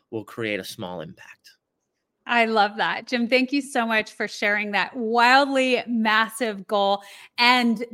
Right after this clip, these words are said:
Speaker 2: thank you for clarifying the number. I believe I read that wrong. <laughs> So it's, it's a more wildly massive goal than I even interpret it to, to be. So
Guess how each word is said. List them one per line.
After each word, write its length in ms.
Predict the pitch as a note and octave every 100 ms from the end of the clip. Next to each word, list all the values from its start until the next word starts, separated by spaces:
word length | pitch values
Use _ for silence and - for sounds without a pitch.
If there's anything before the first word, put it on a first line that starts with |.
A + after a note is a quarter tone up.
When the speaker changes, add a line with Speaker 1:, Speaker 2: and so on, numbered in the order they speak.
| G3+
Speaker 2:
thank 260 | A#3 C#4+ G4
you 80 |
for 180 | G4+ C4
clarifying 920 | B3 B3+ B3 A#3 A3+ A3 G#3+ G#3 G#3+ G#3+
the 80 |
number. 580 | G3 G3+ A#3+ F3+ F3+ G#3+ -
I 140 | G#3+
believe 440 | G#3 A3+ A3+ B3 G3+
I 120 | F#3+
read 260 | F#3+ G#3
that 220 | G3 G#3+ G#3+
wrong. 360 | F3 E3+ B3 -
<laughs> 40 | - C#4+ G#4 G#4+ - - -
So 360 | - C#4 B3+ B3+
it's, 280 | C4+ B3 B3+ -
it's 240 | B3+ A3
a 360 | B3+ A3 G#3 - - B3+ -
more 600 | B3+ A#3+ B3+ B3+ B3 - A3+
wildly 500 | G#3 G#3+ G#3 G3+ G3
massive 580 | G3+ F#3+ G#3 - F#3+ F3+
goal 340 | G#3 F#3 F3 F3
than 180 | F3+ F3+
I 180 | F#3+ F#3+
even 300 | F#3+ F3+ F3+
interpret 420 | E3+ - F#3 E3
it 160 | E3 -
to, 200 | D#3+ E3
to 180 | - F3
be. 300 | E3+ D3+ D#3+
So 340 | - A3+ F#3+